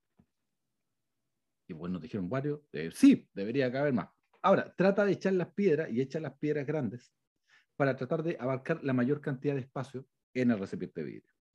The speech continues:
Después de eso, va y le empieza a echar,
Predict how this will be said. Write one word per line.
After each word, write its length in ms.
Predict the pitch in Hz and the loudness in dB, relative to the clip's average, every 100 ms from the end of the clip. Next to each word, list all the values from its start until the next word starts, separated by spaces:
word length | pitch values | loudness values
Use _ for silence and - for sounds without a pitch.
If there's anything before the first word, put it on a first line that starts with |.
| _ _ _ _ _ _ _ _ _ - - _ - | _ _ _ _ _ _ _ _ _ -20 -20 _ -6
Después 380 | 127 - 180 175 | -4 0 2 6
de 120 | 208 | 4
eso, 320 | 220 208 247 _ _ _ _ _ 127 | 4 -4 -12 _ _ _ _ _ -2
va 340 | 160 196 - _ | 0 0 -4 _
y 80 | 143 | 0
le 80 | 143 | 0
empieza 400 | 143 151 147 160 | -2 -4 -2 -6
a 20 | |
echar, 360 | - 123 - | -2 -4 -4